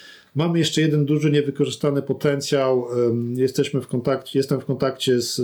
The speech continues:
osobą, która prowadzi taką stronę, e, Failory, em, w, gościu jest z Ameryki Południowej i, i też jakby porozumieliśmy się, że ja mogę, e, tłumaczenia tych rzeczy, które tam są, tutaj publikować.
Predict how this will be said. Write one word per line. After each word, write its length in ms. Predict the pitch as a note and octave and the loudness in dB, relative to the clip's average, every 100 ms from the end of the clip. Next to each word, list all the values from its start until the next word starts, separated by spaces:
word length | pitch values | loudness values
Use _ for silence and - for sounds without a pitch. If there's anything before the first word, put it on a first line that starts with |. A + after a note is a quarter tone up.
| B2 | -2
osobą, 420 | B2+ G#2+ C3+ B2 A#2+ | -2 -2 -2 -2 -2
która 180 | C3 B2 | -2 -2
prowadzi 440 | - A#2 B2 A#2 | -2 -2 -2 -4
taką 280 | - A#2 A#2+ | -6 -4 -4
stronę, 600 | - - C3 B2 A#2+ A#2+ A#2 _ _ _ _ _ _ _ _ _ - | -4 -2 -2 0 -2 -4 -8 _ _ _ _ _ _ _ _ _ -4
e, 480 | C3+ C3+ C3 B2+ B2+ | -2 0 0 0 0
Failory, 600 | D#3 C#3+ C3 B2 A#2+ C#3+ | 2 2 2 2 0 0
em, 640 | A#2+ A#2 A#2 A#2 A#2 A2+ A#2 A#2 | 0 2 2 2 0 -2 -2 -2
w, 180 | A#2 - B2 A#2 A#2 A#2 A#2 B2+ B2 B2 B2 | -4 -2 2 2 2 0 -4 -10 -16 -12 -2
gościu 300 | C3+ - B2+ | -2 0 0
jest 100 | B2 | 0
z 40 | |
Ameryki 360 | B2 B2 B2+ A#2+ | 0 0 -2 0
Południowej 840 | B2+ A#2+ C3+ D#3+ E3+ E3+ D#3+ D3+ C#3 | 0 2 2 0 2 2 2 0 -6
i, 160 | D3 | -4
i 60 | C3 | -2
też 400 | D3 C#3+ - D3 | 0 0 0 -2
jakby 240 | C3+ C3 | -2 -4
porozumieliśmy 600 | B2+ C#3 C3+ C3+ C#3 C#3+ | -2 0 2 2 2 2
się, 140 | C#3+ C3 | 0 2
że 100 | C3+ | 2
ja 80 | |
mogę, 260 | C3 B2+ C3 B2+ A#2+ | 0 0 2 2 2
e, 40 | A#2 A#2+ A#2 A#2 | 0 -2 -4 -4
tłumaczenia 460 | C3+ B2+ C#3+ C3+ B2+ | -2 -2 0 0 0
tych 180 | B2 | -2
rzeczy, 240 | A#2+ C3+ B2+ | -2 -2 -2
które 200 | B2+ B2 | -2 0
tam 200 | C3 A#2 | -2 -4
są, 200 | C3 A#2 | -4 -4
tutaj 240 | - B2 | -2 -2
publikować. 640 | B2+ A2+ A2+ A#2+ B2 D3 | -2 -4 -2 0 2 0